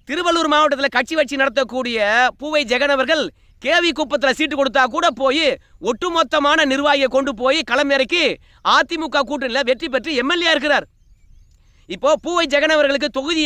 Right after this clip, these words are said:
ஏன் கொடுக்கல, அது தவறான முடிவு அப்படின்னு ஏன் சொல்றேன்னு கேட்டீங்கன்னா,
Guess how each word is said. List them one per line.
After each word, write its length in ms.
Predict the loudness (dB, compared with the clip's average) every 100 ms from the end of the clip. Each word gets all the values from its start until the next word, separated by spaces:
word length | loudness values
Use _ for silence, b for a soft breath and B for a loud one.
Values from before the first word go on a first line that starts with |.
| 0
ஏன் 120 | 0
கொடுக்கல, 300 | -4 -2 0 0 0 b b b
அது 160 | -2 0
தவறான 360 | 2 4 4 2
முடிவு 280 | 0 -2 0
அப்படின்னு 280 | 0 -2 -4 -2
ஏன் 160 | 0 0
சொல்றேன்னு 280 | 0 0 -2
கேட்டீங்கன்னா, 320 | -2 0 0